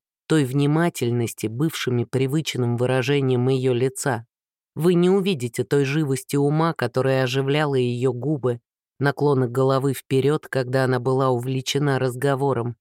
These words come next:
Она обладала острым чувством юмора, хотя на большинство юмористических историй и высказываний отвечала тем, что прятала смех за ладонями.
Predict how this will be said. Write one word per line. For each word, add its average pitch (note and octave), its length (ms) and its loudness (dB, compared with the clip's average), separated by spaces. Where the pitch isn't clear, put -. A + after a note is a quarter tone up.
Она E3 280 2
обладала D#3+ 680 0
острым D3+ 400 -2
чувством D#3 460 -2
юмора, D#3 520 0
хотя C#3 300 -2
на C#3+ 100 2
большинство C#3+ 580 -2
юмористических C#3 1080 -2
историй C#3 500 0
и - 20 -2
высказываний B2 920 -2
отвечала D3+ 600 0
тем, E3 260 -2
что - 200 -4
прятала C3 580 -2
смех C3 380 -2
за C3+ 160 -2
ладонями. A#2+ 800 0